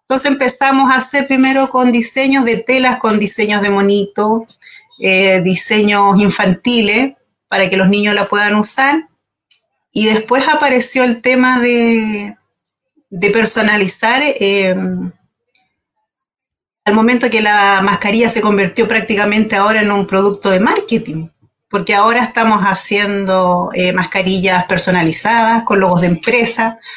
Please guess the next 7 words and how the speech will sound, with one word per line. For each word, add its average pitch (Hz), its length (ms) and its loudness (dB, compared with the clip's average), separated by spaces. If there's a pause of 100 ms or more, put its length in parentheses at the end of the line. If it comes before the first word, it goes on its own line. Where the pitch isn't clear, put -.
(200)
para 196 280 0
otros 269 420 2
propios 240 600 0 (460)
compañeros 226 720 2
emprendedores 214 880 0
del 202 180 -2
sector. 254 640 -4